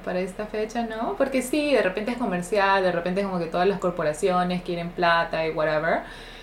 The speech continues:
pero también es el significado que tú le das, ¿no? Puedes aprovechar y decir,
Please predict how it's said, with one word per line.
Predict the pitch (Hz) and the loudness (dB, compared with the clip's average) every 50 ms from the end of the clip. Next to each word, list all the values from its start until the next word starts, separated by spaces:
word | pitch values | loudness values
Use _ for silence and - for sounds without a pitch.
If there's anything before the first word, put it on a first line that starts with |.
| - - - | -18 -6 0
pero | - 214 208 208 202 | 2 4 6 6 6
también | 208 202 208 220 233 | 4 4 2 2 2
es | 240 254 240 | 2 2 2
el | 262 240 226 | 0 0 0
significado | - 214 196 196 185 202 190 208 214 226 226 | 0 0 0 0 0 0 2 2 2 2 2
que | 226 196 | 2 2
tú | 196 214 | 2 2
le | 214 220 220 | 2 4 6
das, | 226 226 202 185 180 175 | 6 6 6 4 2 2
¿no? | 175 180 202 | 0 0 -2
Puedes | 202 214 214 233 254 | 0 -2 -2 0 -2
aprovechar | 226 - 196 190 175 170 175 208 202 220 | -2 0 2 2 2 2 2 0 0 2
y | 226 | 2
decir, | 202 185 185 - 208 202 202 | 0 0 -2 0 0 0 0